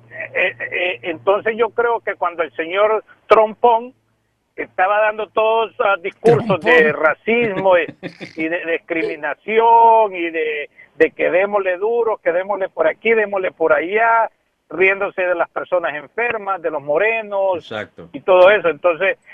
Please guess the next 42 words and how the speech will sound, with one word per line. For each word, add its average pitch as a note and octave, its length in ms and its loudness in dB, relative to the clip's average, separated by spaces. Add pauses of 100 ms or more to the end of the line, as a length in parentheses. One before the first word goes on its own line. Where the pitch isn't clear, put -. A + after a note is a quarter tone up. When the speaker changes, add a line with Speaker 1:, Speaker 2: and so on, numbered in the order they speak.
Speaker 1:
e-, G3 220 0
eso B3 300 4
brotó, A#3 420 0
don G3 140 -2
Mario, D#3+ 300 -6
eso G#3+ 200 -6
fue A3+ 180 -2
como A#3 320 -4
que, E3+ 520 -4 (100)
eh, E3 240 -6
hirvió F3 600 4
la A3+ 200 0
olla C#4+ 420 -2 (380)
y F#3 140 -14
sacó F3+ 360 -2
la G#3 160 2
maldad G3+ 380 -2
de D#4 80 0
los G#3+ 160 -8
que C3+ 140 -6
ya C#3+ 100 0
estaban D3 380 -2
ahí, G3 200 -6
pero A#3 260 -2
eso, C4 300 0 (280)
eso, A3+ 600 4 (220)
eh, F#3+ 140 2 (200)
usted A3 420 -2
ve A#3 460 0
hoy, G#3+ 200 -6 (140)
es G#3+ 140 -8
más, G#3 260 -2 (200)
yo F3 280 2
he F3+ 140 -2
visto E3+ 560 -6 (340)
y, D#3+ 360 -2
y - 60 2
a C#3+ 60 6
veces D#3 300 0
me F3+ 180 -4
da F3 200 4
como, D#3+ 640 -4